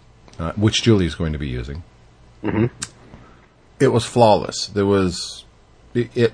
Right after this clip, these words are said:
Speaker 1: it was like using my old iPad again, except the screen is amazing. I
Speaker 2: Yeah.
Speaker 1: mean,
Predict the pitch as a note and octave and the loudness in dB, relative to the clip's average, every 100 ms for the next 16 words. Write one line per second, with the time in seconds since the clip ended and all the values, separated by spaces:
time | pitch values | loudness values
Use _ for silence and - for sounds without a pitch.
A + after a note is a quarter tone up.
0 | - A2+ A2+ G#2+ G#2+ A2 G#2+ A2 G2+ F#2+ | 0 0 0 0 0 0 2 2 2 0
1 | G2 G2 G#2 F2+ - - G2 G#2 F2 D#2 | 0 0 0 -2 -8 -2 -2 0 -2 -2
2 | C#2 A1 C2+ - - - - - _ _ | -6 -6 -8 -12 -20 -20 -20 -20 _ _
3 | - - - - G#2+ - G2+ - - G#2 | -10 -4 -2 0 0 0 2 2 4 2
4 | G2 F#2 D#2+ D2+ D2+ D2+ D2+ C#2+ G#2+ A1 | 4 2 2 0 -2 -2 -4 -4 -6 -10
5 | - - - - - - F#2+ E2+ G2 F#2+ | -14 -20 -20 -20 -20 -6 -2 0 0 0
6 | F2+ | -2